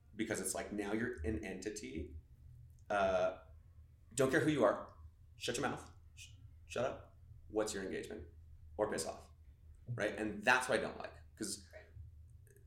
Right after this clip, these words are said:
Speaker 1: Instagram's a social platform, and I'm referring to Instagram 'cause that's where the question was related. It could be,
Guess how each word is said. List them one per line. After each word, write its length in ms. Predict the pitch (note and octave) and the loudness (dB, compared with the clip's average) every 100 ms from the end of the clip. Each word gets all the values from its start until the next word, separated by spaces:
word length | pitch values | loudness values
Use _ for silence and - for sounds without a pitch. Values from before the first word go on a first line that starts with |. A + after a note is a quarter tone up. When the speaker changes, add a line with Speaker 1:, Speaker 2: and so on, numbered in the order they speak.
| - | 0
Speaker 1:
Instagram's 320 | C3+ - A2 | 2 4 4
a 40 | |
social 400 | G#2+ - G#2 A2 | 4 6 4 2
platform, 600 | - E2+ - G#2+ A#2+ E3 - - - - - | 0 -2 -4 -4 -6 -6 -12 -18 -18 -8 4
and 80 | |
I'm 80 | A#2 | 6
referring 320 | B2 - B2 | 6 4 2
to 60 | G#2 | 2
Instagram 300 | G2 G#2+ G2 | 0 0 0
'cause 100 | G#2 | 0
that's 240 | F#2+ - - - - - | 0 0 -4 -12 -14 -2
where 140 | A#2 | 0
the 60 | G#2 | 2
question 260 | G#2+ F#2+ G2 | 2 0 -2
was 120 | F#2+ - | -4 -2
related. 260 | F2 - | -2 -2
It 20 | |
could 100 | A2 | -2
be, 280 | G2 G2 G2+ | -4 -4 -6